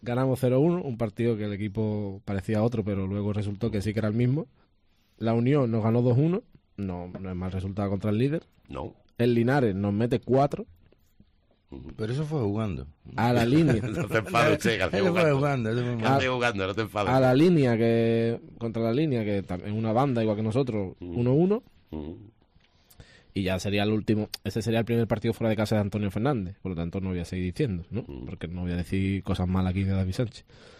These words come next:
Speaker 1: Pero bueno, nos ha metido
Speaker 2: No,
Speaker 1: cuatro.
Speaker 2: no, no, no,
Speaker 1: Nos
Speaker 2: lo
Speaker 1: ha
Speaker 2: de David Sánchez, de David Sánchez no va a decir nada malo, puede decir de los futbolistas,
Speaker 1: Estamos hablando
Speaker 2: de los
Speaker 1: del
Speaker 2: mismos
Speaker 1: entrenador,
Speaker 2: futbolistas que se
Speaker 1: estamos
Speaker 2: tienen que ir a
Speaker 1: hablando
Speaker 2: la
Speaker 1: del entrenador,
Speaker 2: puñetera calle.
Speaker 1: del entrenador actual, lo que quiero decir, nos han metido cuatro, tres y tres.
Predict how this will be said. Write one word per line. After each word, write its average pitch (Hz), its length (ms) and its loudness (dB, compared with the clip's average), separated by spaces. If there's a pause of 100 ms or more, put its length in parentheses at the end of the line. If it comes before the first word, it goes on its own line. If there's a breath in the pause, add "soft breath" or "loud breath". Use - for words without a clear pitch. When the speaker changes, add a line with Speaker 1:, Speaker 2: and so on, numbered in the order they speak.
(460 loud breath)
Speaker 1:
Pero 113 140 2
bueno, 151 260 4 (120)
nos 117 140 -2
ha 117 60 2
metido 131 320 4
Speaker 2:
No, 110 120 4
Speaker 1:
cuatro. 139 180 6
Speaker 2:
no, 139 100 2
no, 139 220 2
no, - 0 -
Speaker 1:
Nos - 80 -4 (120)
Speaker 2:
lo - 40 4
Speaker 1:
ha - 40 4
Speaker 2:
de 87 60 2
David 87 200 2
Sánchez, 95 300 -2
de 82 140 4
David 85 220 -2
Sánchez 92 320 -2
no 104 80 0
va 104 120 2
a 95 40 0
decir 90 160 -2
nada 85 160 0
malo, 95 260 0
puede 76 200 2
decir 90 160 -4
de 95 100 2
los 104 120 0
futbolistas, 87 520 -4
Speaker 1:
Estamos 104 80 -2
hablando 131 180 -6
Speaker 2:
de 135 60 -2
los 139 80 0
Speaker 1:
del 143 60 -2
Speaker 2:
mismos 147 140 2
Speaker 1:
entrenador, 147 200 2
Speaker 2:
futbolistas 143 300 2
que 127 80 -2
se 113 80 -4
Speaker 1:
estamos 131 220 2
Speaker 2:
tienen - 0 -
que 135 140 4
ir 135 60 4
a - 20 4
Speaker 1:
hablando 120 260 4
Speaker 2:
la 151 60 2
Speaker 1:
del - 80 2
entrenador, 143 160 4
Speaker 2:
puñetera 170 240 6
calle. 139 200 2
Speaker 1:
del 139 100 4
entrenador 135 500 2
actual, 151 400 4 (160)
lo 120 120 -4
que 113 80 -2
quiero 117 160 2
decir, 120 280 0
nos 107 100 -2
han 117 60 -2
metido 131 240 2
cuatro, 151 460 2
tres 151 340 -2
y 139 100 0
tres. 131 400 -2